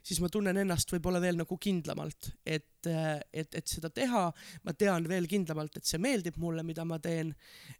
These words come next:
et, äh, et back-i laulmine on minu siht ja mulle see väga on hingelähedane ja et kui ma lähen lava taha või lava peale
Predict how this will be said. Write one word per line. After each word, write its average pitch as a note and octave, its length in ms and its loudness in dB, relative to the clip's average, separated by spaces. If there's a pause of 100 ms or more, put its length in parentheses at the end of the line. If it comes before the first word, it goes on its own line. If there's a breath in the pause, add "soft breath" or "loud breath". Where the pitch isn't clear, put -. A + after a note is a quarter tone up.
(140)
et, - 400 -2
äh, D#3 560 2 (160)
et D#3 160 -6
back-i E3+ 240 -2
laulmine D3+ 540 0 (180)
on A3 160 2
minu F#3 300 2 (420)
siht - 560 0
ja E3 80 0
mulle E3 240 0
see D#3+ 140 -4
väga D#3+ 320 0 (480 loud breath)
on D#3+ 100 2
hingelähedane E3 880 2 (180)
ja D3+ 80 0
et D3 80 -6
kui - 160 -6
ma D#3+ 80 0
lähen E3 240 2
lava E3+ 240 4
taha F#3 240 4
või D#3 240 2
lava E3 240 2
peale E3+ 460 4